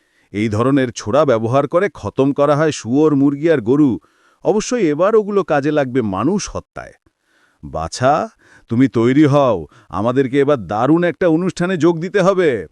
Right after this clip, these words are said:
জবাবে কুংফু স্টাইলে ঝড়ো বেগে দুহাত ঘোরালো তানাকা। বুঝিয়ে দিল আক্রমণ করার জন্যে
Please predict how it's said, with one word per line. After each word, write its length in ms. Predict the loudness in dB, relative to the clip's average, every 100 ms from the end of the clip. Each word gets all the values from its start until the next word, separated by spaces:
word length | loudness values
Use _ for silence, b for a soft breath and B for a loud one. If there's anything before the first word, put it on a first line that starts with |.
| _ _ -10
জবাবে 380 | -4 -2 0 -2
কুংফু 460 | -2 -4 -4 -2
স্টাইলে 460 | -4 -2 -4 -2 -4
ঝড়ো 320 | -6 -2 0
বেগে 240 | 0 -2 -4
দুহাত 400 | -4 -6 -6 -8
ঘোরালো 340 | -10 -8 -8
তানাকা। 460 | -8 -10 -12 -16 -20 b b b b -16
বুঝিয়ে 320 | -12 -4 -2
দিল 260 | 0 0 -2 b b -12
আক্রমণ 580 | -10 -8 -6 -2 -2 -2
করার 380 | -6 -12 -12 -6
জন্যে 420 | -4 -2 -2